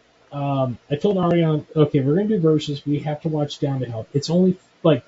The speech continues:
thirty-five, forty minutes. It's a short movie, and it has so much in common with, uh, Sam Raimi's, uh, Cabin in the Woods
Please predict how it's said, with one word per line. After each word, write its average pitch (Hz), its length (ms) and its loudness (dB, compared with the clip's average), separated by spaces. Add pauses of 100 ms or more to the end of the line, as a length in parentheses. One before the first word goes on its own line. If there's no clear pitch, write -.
(140)
thirty-five, 139 640 -2
forty 123 240 -4
minutes. 117 240 -12
It's - 160 -20
a 110 60 -8
short 131 300 -2
movie, 113 380 -6 (560)
and 135 100 -2
it 131 40 -4
has 135 160 0
so 160 240 2
much 175 200 4
in 165 80 0
common 135 600 -2 (720)
with, 127 300 0 (880)
uh, 104 280 -8
Sam 147 340 -2
Raimi's, 143 680 0 (640)
uh, 127 300 -2 (600)
Cabin 156 340 4
in 160 60 4
the 156 80 6
Woods 131 580 0